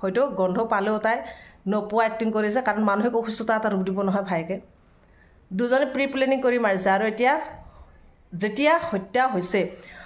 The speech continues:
হত্যা হোৱাৰ লগে লগে তেওঁলোকে একো হোৱা দোৱা লগা নাই, নহ'লে পষ্টমৰ্টম ধৰা পৰি যাব। এতিয়া যে আউলি গৈছে, পষ্টমৰ্টম কৰিব নোৱাৰিব, এতিয়া ভায়েকজন আহি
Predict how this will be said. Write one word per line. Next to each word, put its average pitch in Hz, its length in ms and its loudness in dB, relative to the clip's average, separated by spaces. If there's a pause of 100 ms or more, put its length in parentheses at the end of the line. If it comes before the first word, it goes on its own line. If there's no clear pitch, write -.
(180)
হত্যা 208 300 2
হোৱাৰ 214 240 2
লগে 214 120 0
লগে 214 80 -2
তেওঁলোকে 208 280 0
একো 202 300 0
হোৱা 175 240 2
দোৱা 185 160 2
লগা 170 200 0
নাই, 170 140 0
নহ'লে 175 320 0
পষ্টমৰ্টম 208 460 -2
ধৰা 196 200 0
পৰি 262 140 2
যাব। 240 340 0 (640)
এতিয়া 240 220 2
যে 262 80 4
আউলি 247 420 4
গৈছে, 285 180 4
পষ্টমৰ্টম 269 520 2
কৰিব 233 220 2
নোৱাৰিব, 208 400 2 (100)
এতিয়া 208 320 0 (100)
ভায়েকজন 180 380 0
আহি 208 340 -2